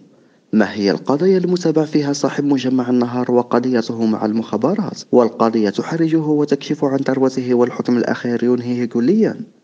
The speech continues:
أولا، محمد مقدم المعروف بأنيس رحماني وهو صاحب قناة النهار تلقى أسئلة قوية من القاضي أحرجته،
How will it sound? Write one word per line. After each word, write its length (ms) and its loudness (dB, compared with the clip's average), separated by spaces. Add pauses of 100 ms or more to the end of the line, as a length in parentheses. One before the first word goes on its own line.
(320)
أولا، 400 4
محمد 500 0
مقدم 420 0
المعروف 480 0
بأنيس 460 0
رحماني 400 2
وهو 300 4
صاحب 340 -4 (100)
قناة 260 -4 (120)
النهار 440 -2
تلقى 540 0
أسئلة 440 -2
قوية 340 4
من 180 2
القاضي 480 0
أحرجته، 640 -2